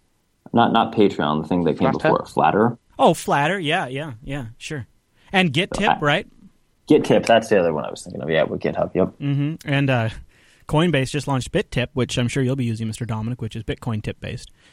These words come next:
Speaker 3: Yeah, do you think that's a good system? Do you think that's maybe, but it seems like,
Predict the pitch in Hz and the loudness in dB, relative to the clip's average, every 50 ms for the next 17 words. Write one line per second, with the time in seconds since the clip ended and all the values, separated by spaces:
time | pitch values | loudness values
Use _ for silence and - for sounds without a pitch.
0 | _ _ _ - _ _ - 247 208 190 190 196 175 233 208 - 170 180 - - | _ _ _ -20 _ _ 2 4 4 4 2 2 0 0 0 2 0 0 0 -2
1 | 196 202 226 202 - - 226 220 - 285 269 202 180 175 - 190 165 139 151 135 | -2 -2 -2 -2 -2 -2 -2 -2 -2 -2 -2 -2 -2 -2 -2 -2 0 0 0 0
2 | 151 - - - - - - - _ _ _ - 151 160 160 151 156 151 143 139 | 0 -2 -4 -10 -12 -12 -14 -18 _ _ _ -2 0 0 2 2 2 0 0 -2
3 | - - 202 - - _ - - - - - 180 170 - 349 392 370 349 294 233 | -2 -4 -6 -6 -6 _ -16 -16 -16 -12 -12 -12 -6 -4 -6 -4 -4 -4 -4 -6
4 | 180 | -6